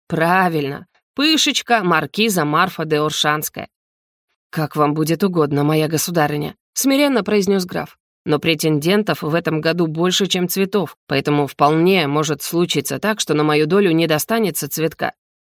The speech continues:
"Нет, ну каков нахал!" расхохоталась императрица, окончательно впадая в раж.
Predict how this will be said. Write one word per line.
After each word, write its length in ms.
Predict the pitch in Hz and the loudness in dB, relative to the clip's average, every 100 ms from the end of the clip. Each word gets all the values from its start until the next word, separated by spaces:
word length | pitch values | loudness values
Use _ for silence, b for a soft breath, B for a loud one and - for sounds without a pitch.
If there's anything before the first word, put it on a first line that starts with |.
| _ _ - | _ _ 0
"Нет, 560 | 320 330 320 262 247 - | 4 6 6 4 2 -2
ну 220 | 277 269 | -2 -2
каков 640 | - 269 - - 320 320 - | -2 -4 -4 -2 -2 0 0
нахал!" 720 | 381 359 - 359 226 151 - _ _ | 2 0 0 2 2 0 -4 _ _
расхохоталась 840 | - 180 - 175 175 160 151 147 156 | -4 -4 0 -2 -2 -2 -2 -2 -6
императрица, 720 | 147 147 147 220 311 - 160 - | -4 -2 -2 -2 -2 -2 -6 -4
окончательно 680 | 160 202 190 247 247 220 196 | 0 2 2 0 2 0 0
впадая 420 | - 185 196 196 | -2 0 2 0
в 40 | |
раж. 300 | 185 175 - | -2 -6 -10